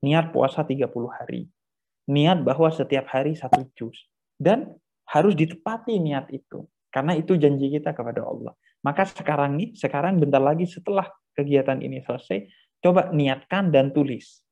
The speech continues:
Apa yang kamu akan persembahkan kepada Allah di Ramadan ini? Sehari satu juz, atau sehari tiga puluh juz,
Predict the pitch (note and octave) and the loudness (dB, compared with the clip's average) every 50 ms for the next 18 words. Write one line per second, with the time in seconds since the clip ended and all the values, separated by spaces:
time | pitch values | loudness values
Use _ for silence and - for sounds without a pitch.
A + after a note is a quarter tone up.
0 | _ _ _ _ _ _ _ _ _ _ _ _ _ _ - D#3 D#3 - - E3+ | _ _ _ _ _ _ _ _ _ _ _ _ _ _ -6 -6 -2 0 2 2
1 | E3+ E3+ E3+ F3 - _ - F3+ D3+ D3 C#3 C3 C3+ C#3 D3 D3 D3+ C#3+ D3 - | 2 2 -2 -6 -12 _ 0 2 2 2 2 2 2 4 4 4 4 4 2 -2
2 | - D3+ - C#3 C3+ C#3 - - - C3+ A#2+ B2 C3+ D3 - - D#3 D3 C3 B2 | -4 -4 -6 -6 -4 -4 -4 -4 -2 -4 -2 -2 -4 -4 -2 -2 -2 -2 -2 -2
3 | C3 B2 B2 B2 - - C3+ D3+ D#3 C#3+ C3+ C3 A#2+ A#2 A#2 A#2+ A#2+ A#2+ - B2 | -2 0 0 -2 -2 -2 -2 -2 -2 -2 0 0 0 -2 -2 -6 -8 -8 -8 -8
4 | B2+ - - B2+ B2+ B2+ C3 - _ _ _ _ _ _ _ _ _ _ _ _ | -8 -8 -12 -12 -12 -14 -20 -20 _ _ _ _ _ _ _ _ _ _ _ _
5 | _ _ _ _ _ _ _ _ _ _ _ _ _ _ - D3+ C#3 - D3+ C#3 | _ _ _ _ _ _ _ _ _ _ _ _ _ _ -6 -4 0 4 4 4
6 | C#3+ C#3+ D#3 C#3+ - D3+ C#3+ C3 C3+ E3+ G#3+ - - - - _ _ _ _ _ | 4 4 2 0 0 -2 -2 0 0 0 0 0 -4 -12 -20 _ _ _ _ _
7 | _ _ - C#3+ - - D3 D3 - D3+ D3 D#3+ D3+ D#3 D#3+ D3+ D3 C#3+ C#3+ C#3+ | _ _ -6 -2 0 0 0 0 0 0 2 4 4 4 4 4 4 4 4 4
8 | D3+ D3+ C#3+ C3+ C3 C#3 F3+ G#3+ A3+ | 4 2 2 2 0 -2 -2 -2 -2